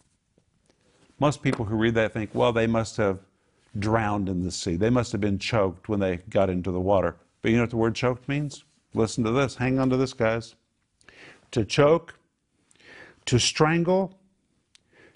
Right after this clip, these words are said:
to wring one's neck, to take one by the throat, and to strangle them with your hands. These demons didn't just drown in the sea.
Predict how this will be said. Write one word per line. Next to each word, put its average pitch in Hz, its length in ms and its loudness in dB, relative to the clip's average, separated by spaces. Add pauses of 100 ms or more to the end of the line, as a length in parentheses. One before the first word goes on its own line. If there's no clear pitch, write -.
to 139 120 2
wring 160 560 6
one's 160 380 2
neck, 143 480 -2 (1000)
to 131 120 4
take 175 400 0
one 165 340 -2
by 151 220 2
the 135 140 0
throat, 131 500 -2 (180)
and 120 180 0
to 101 100 2
strangle 135 540 -2
them 127 200 0
with 110 220 -4
your 90 160 0
hands. 85 680 -8 (1300)
These 139 400 2
demons 107 500 0
didn't 123 260 2
just 101 240 0
drown 113 360 0
in 95 100 -4
the 95 100 -4
sea. 110 380 -2